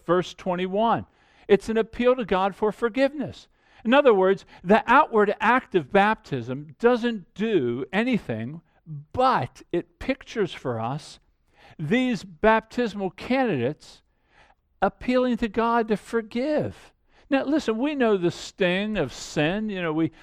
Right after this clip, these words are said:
sin against God, we sin against our spouses, we feel guilty, we feel that sense of dirtiness or forsakenness. We know that God brings judgment to sin. And so it's appealing to God for this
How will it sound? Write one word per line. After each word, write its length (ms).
sin 280
against 300
God, 320
we 80
sin 260
against 320
our 120
spouses, 540
we 80
feel 240
guilty, 420
we 120
feel 240
that 180
sense 220
of 140
dirtiness 580
or 80
forsakenness. 800
We 140
know 220
that 200
God 320
brings 340
judgment 480
to 80
sin. 440
And 120
so 220
it's 200
appealing 560
to 120
God 480
for 140
this 320